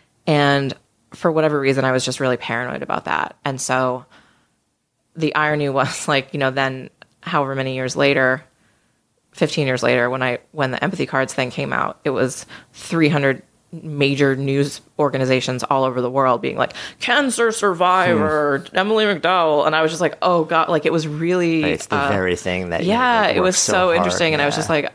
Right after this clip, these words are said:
Speaker 1: "Oh, okay, like, I guess here it is, you know, like, I guess, I guess we're doing this now." But then it was fine. I mean, then it was like,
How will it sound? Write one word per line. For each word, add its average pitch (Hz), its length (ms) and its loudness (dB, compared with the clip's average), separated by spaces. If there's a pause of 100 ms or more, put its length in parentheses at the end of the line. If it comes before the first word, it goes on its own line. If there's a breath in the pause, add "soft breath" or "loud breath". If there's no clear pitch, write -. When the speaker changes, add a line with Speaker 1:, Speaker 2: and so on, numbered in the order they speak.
Speaker 1:
"Oh, 170 240 2 (120)
okay, 202 420 0
like, 143 280 0
I 156 60 0
guess 160 220 0
here 170 120 2
it 156 60 2
is, 151 260 0
you 156 60 2
know, 139 140 2
like, 135 160 0
I 139 60 0
guess, 139 300 -2
I 147 60 0
guess 139 180 -2
we're 143 120 -4
doing 143 180 -2
this 131 160 -10
now." - 220 -4 (480 soft breath)
But 156 100 0
then 151 160 2
it 147 100 0
was 139 140 -4
fine. 135 280 0
I - 20 0
mean, 147 100 0
then 143 160 0
it 127 80 -6
was 131 160 -4
like, 123 260 -4